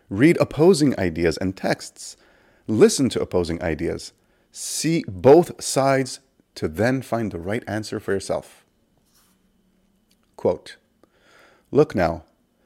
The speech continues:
this is the starting point of philosophy. The recognition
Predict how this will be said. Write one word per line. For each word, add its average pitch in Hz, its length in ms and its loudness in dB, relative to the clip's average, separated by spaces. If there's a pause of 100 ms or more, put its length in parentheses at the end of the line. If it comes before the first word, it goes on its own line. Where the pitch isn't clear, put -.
(120)
this 110 360 -2
is 107 200 -6
the 90 60 -4
starting 123 360 -2
point 123 280 -8
of 113 100 -8
philosophy. 85 540 -2 (800)
The 92 80 0
recognition 131 720 0